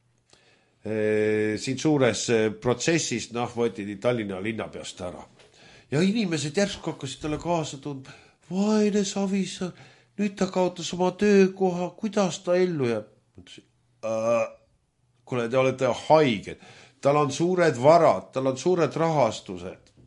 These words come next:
Te muretsete, kuidas ta ellu jääb. Miks te ei muretse nende inimeste eest, kelle lapsed on nälgas siin Eestis? Miks te nende eest ei muretse? Miks te nendele panete, kurat, jalaga tagumikku?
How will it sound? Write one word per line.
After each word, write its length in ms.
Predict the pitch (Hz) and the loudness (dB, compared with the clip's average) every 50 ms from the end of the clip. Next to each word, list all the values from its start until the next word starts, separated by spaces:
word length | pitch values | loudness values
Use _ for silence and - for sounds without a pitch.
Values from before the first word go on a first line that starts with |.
| _ _ _ _ _ _ _ _ _ _ _ _ _ _ _ _ _ _ _ _ - | _ _ _ _ _ _ _ _ _ _ _ _ _ _ _ _ _ _ _ _ -16
Te 100 | - 135 | -12 -8
muretsete, 600 | 135 156 165 165 147 98 80 - - - - 98 | -6 -6 -4 -4 -4 -6 -6 -10 -14 -16 -16 -16
kuidas 360 | - - 127 127 113 - - | -14 -12 -8 -8 -8 -10 -8
ta 180 | - 127 131 135 | -4 -2 0 0
ellu 300 | 143 139 131 104 90 85 | 0 0 -2 -4 -6 -8
jääb. 220 | 82 76 62 - - - - - - - - - | -10 -12 -14 -18 -20 -20 -20 -20 -20 -20 -16 -10
Miks 160 | 165 180 - | -10 -8 -4
te 100 | - 196 | 0 0
ei 40 | 185 | 0
muretse 500 | 185 196 214 208 190 151 - - - 165 | 0 0 2 2 2 2 0 -2 -8 -4
nende 280 | 156 175 175 - 185 190 | -4 -4 -4 -2 -2 -2
inimeste 580 | 196 202 202 160 123 117 113 - - - 113 | -2 -2 -4 -6 -4 -4 -6 -6 -8 -8 -8
eest, 220 | 107 107 - - - - - - - _ - | -8 -10 -12 -16 -20 -20 -20 -20 -20 _ -8
kelle 200 | - 160 170 165 | -4 -2 0 2
lapsed 380 | 180 185 180 - - 160 127 | 2 2 0 0 -6 -4 -4
on 120 | 135 135 135 | -2 -2 2
nälgas 760 | 165 175 185 175 151 117 95 82 - - 73 - - - - _ | 2 4 4 4 2 -2 -4 -6 -8 -14 -14 -14 -16 -18 -20 _
siin 260 | _ - - 117 113 120 | _ -10 -8 -6 -4 -2
Eestis? 460 | 117 113 101 - - - 90 - - - | -2 -2 -4 -6 -10 -14 -20 -20 -18 -16
Miks 140 | 151 147 - | -12 -10 -6
te 120 | - 202 | -4 -4
nende 320 | 196 214 214 202 190 - 143 | -2 -2 -4 -4 -4 -4 -4
eest 220 | 117 - - - | -4 -4 -8 -10
ei 60 | 101 | -10
muretse? 460 | 101 104 104 87 76 - - - - - - | -6 -6 -8 -8 -10 -14 -16 -20 -20 -16 -8
Miks 140 | - 160 - | -8 -8 -6
te 100 | - 196 | -4 -4
nendele 400 | 190 208 214 190 - 160 135 127 | -4 -4 -6 -6 -6 -6 -6 -6
panete, 380 | 110 - 143 135 131 - - 113 | -6 -4 -4 -4 -4 -6 -10 -10
kurat, 300 | - 143 131 123 - - | -8 -6 -6 -6 -4 0
jalaga 320 | 139 139 135 113 104 101 | 0 2 2 2 0 -2
tagumikku? 720 | 87 117 117 104 98 82 80 80 - _ _ - - 73 | -4 -4 -4 -4 -4 -8 -10 -12 -16 _ _ -20 -20 -20